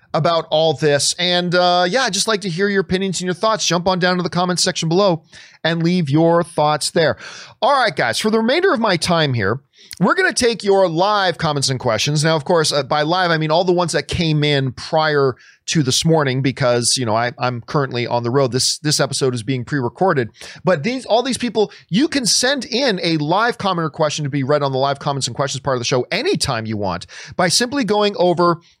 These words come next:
anytime twenty-four seven to streamelements dot com slash movie blog T V slash tip.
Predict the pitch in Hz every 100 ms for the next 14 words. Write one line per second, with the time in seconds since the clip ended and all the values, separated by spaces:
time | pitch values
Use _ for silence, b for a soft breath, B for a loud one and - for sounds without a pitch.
0 | - 180 254 - 208 220 180 196 220 226
1 | - 156 156 156 - - 214 226 226 220
2 | 208 185 - 165 160 156 143 - 156 175
3 | 147 160 156 - 143 143 - 139 135 -
4 | 135 -